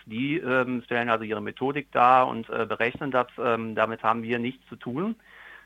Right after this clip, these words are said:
Ich kann aber so viel sagen zu dem, was da betrachtet wird. Also betrachtet wird erstmal auf der einen Seite alles, was es an natürlicher Biokapazität auf der Erde gibt. Ne, das sind, das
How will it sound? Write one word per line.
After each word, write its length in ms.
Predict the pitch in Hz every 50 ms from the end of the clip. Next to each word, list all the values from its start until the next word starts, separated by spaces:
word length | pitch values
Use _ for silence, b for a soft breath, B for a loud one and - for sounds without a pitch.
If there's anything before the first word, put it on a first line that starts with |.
| B B B
Ich 80 | - -
kann 100 | 139 147
aber 320 | 160 151 143 135 135 147 -
so 140 | 123 131 160
viel 200 | 156 180 160 135
sagen 480 | 131 135 135 143 151 151 143 139 139 - -
zu 60 | -
dem, 200 | 110 117 110 104
was 160 | 95 127 131 -
da 80 | - 120
betrachtet 600 | 104 101 - - 110 131 135 - - 165 160 -
wird. 280 | 147 147 151 151 147
Also 260 | - 123 113 120 117 110 - -
betrachtet 540 | 143 - - 135 139 156 - - 175 160
wird 160 | - 143 135 -
erstmal 380 | 127 131 120 - - 127 113
auf 60 | 110
der 140 | - 123 104
einen 260 | 101 110 120 139 147
Seite 360 | 139 143 131 135 - 143 - -
alles, 300 | - 123 147 170 165 156 - - -
was 180 | - 131 123
es 140 | 139 131 -
an 100 | - 131
natürlicher 560 | 117 120 117 - 135 147 147 147 - 135 120
Biokapazität 960 | 110 113 117 139 143 139 - 135 - 127 120 - 123 - - 120 120 117 - -
auf 160 | 120 110 -
der 140 | - 120 -
Erde 260 | 107 107 107 113 104
gibt. 240 | 101 123 - - - - - _ _ B B B B B B B -
Ne, 120 | 131 160
das 140 | 196 170 120
sind, 160 | - 117 98
das 140 | 107 107 95